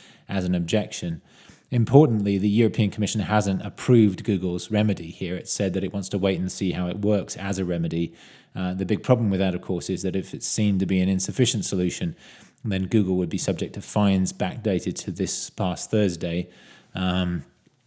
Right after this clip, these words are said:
and going forward to whatever time it actually implements, uh, what's considered an acceptable remedy. So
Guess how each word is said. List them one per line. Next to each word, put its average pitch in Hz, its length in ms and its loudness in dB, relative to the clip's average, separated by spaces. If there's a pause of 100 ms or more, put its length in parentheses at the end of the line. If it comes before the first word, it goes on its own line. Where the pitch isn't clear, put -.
(260)
and 98 340 -2
going 98 300 4
forward 98 380 2
to - 120 -4
whatever 92 320 2
time 90 340 -2
it 87 80 -2
actually 87 480 -4
implements, 90 520 -6
uh, - 360 -8
what's 101 240 -6
considered 92 400 -4
an 87 60 0
acceptable 90 560 -6
remedy. 82 400 -6
So 90 280 -2